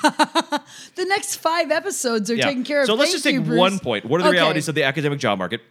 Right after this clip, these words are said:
Speaker 2: And here's, um,
Speaker 1: Whoa.
Speaker 2: so I just gave a talk to the Eastern Music Festival.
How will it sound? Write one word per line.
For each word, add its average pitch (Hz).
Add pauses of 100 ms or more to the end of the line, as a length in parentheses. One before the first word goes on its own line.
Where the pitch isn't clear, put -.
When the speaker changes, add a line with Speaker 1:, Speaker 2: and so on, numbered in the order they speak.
(500)
Speaker 2:
And 160
here's, 214
um, 101 (160)
Speaker 1:
Whoa. 180
Speaker 2:
so 170
I 170
just 220
gave 214
a 185
talk 156
to -
the 127
Eastern 131
Music 101
Festival. 82